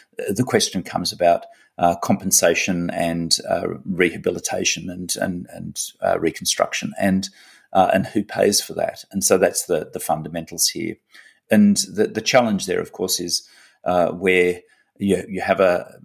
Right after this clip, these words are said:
you know, a cyclone that hits, hits a, an island state, you know, how much of that is, is influenced by climate change? And, and that's, that's a, in a sense, a fairly, um, sort of bureaucratic argument. Whereas I think what the Pacific Islands would like to see is,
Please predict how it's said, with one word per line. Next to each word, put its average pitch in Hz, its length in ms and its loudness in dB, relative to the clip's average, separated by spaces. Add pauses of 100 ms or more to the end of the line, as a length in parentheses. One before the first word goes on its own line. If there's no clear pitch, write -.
(160)
you 95 80 -10
know, 90 140 -4
a 87 60 0
cyclone 92 480 2
that 90 160 -10
hits, - 360 -2
hits - 280 -8
a, 95 280 -2
an 92 120 -6
island 90 340 -2
state, - 560 0
you 107 340 -6
know, 104 80 0
how 107 220 2
much - 320 0
of 90 120 -12
that 95 280 0
is, 92 280 0
is 95 200 -6
influenced 98 580 -2
by 92 280 0
climate - 340 2
change? - 500 -8
And, 95 280 -2 (360)
and 110 160 2
that's, 104 280 4
that's 113 280 2
a, 101 80 -2 (120)
in 101 100 4
a 85 180 0 (320)
sense, - 280 0
a 98 40 -8
fairly, 90 520 2 (360)
um, 92 600 -6 (260)
sort 110 220 2
of 87 60 -2
bureaucratic 95 600 2
argument. 101 520 0
Whereas 92 300 2
I 98 80 -4
think - 480 -4 (300)
what - 280 -2
the 123 60 -14
Pacific - 480 0
Islands 92 600 2
would 90 160 -8
like 90 220 0
to 87 80 -10
see 113 320 2
is, 95 460 -2